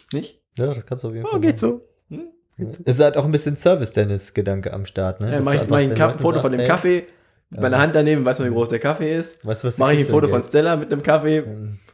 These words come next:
Speaker 1: Absoluter Größ-, Größenunterschied.
Speaker 2: Stella ist sehr klein.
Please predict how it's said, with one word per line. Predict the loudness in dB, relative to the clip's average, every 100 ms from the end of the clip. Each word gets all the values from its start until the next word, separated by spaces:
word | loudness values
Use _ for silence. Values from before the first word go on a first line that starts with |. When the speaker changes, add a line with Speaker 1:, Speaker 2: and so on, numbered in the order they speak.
| _
Speaker 1:
Absoluter | -2 0 4 4 4
Größ-, | 2 0 0 0
Größenunterschied. | 2 2 2 0 0 -4 -8 -18 -20 _ _ _ _ _ _ _ _ _
Speaker 2:
Stella | -8 -4
ist | -4 -6
sehr | -10
klein. | -8 -8 -8 -8